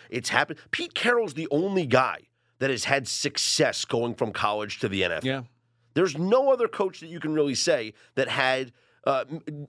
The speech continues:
Speaker 1: uh, Jim Harbaugh, but he went in the reverse, right?
Speaker 2: Yeah.
Speaker 1: So, but no, he went from Stanford to the forty-niners.
Speaker 2: Yeah.
Speaker 1: So he had success going from college to the pros. Now he's had success back in college. The, what other college coach besides Pete Carroll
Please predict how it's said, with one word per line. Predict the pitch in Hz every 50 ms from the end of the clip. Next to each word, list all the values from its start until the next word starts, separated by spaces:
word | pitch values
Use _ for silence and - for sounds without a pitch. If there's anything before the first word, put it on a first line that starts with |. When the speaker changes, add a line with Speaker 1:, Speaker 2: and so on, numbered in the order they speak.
| -
Speaker 1:
uh, | 147 143 143 131 127 120 117 - _ _ _ - 117
Jim | - - 175 160
Harbaugh, | - 127 131 135 139 123 156 156 160 - - _ _ _
but | 135 120 -
he | 104 117 123
went | 110 110 107 - -
in | - 98
the | 92 90
reverse, | 90 92 - - - -
right? | 87 90 - -
Speaker 2:
Yeah. | - 117 104 87
Speaker 1:
So, | 87 - _ _ _ _
but | - 127 123 120 - - -
no, | 214 247 214 143
he | - 131
went | 139 131 -
from | 120 113
Stanford | - - 127 117 131 - 160 147
to | 135 160
the | 151
forty-niners. | - 156 175 175 208 262 269 165 92 - - - - _
Speaker 2:
Yeah. | - 175 196 -
Speaker 1:
So | - 175 139
he | 180 226
had | 226 202 165 -
success | - 139 - - - 131 156 -
going | - 139 131 143
from | 139 143 135 120
college | - 101 92 101 120 135 - -
to | 180
the | 196
pros. | - - 110 98 117 147 131 117
Now | 95 92 95
he's | 110 -
had | 127 110 107
success | - 113 - - 120 113
back | - 135 117 113 -
in | 135
college. | 127 214 269 240 - - - - _ _ _ _ _
The, | - 170 - _ 143 135 127 120
what | 143 139 156 233 262
other | 269 269 240 214 190
college | - - - 196 214 214 196 143 -
coach | - 202 196 - -
besides | 147 135 - 160 147 147 127 - _ _ _ _ _ _ _
Pete | - 202 226 220 -
Carroll | - - 185 185 180 180 190 196 190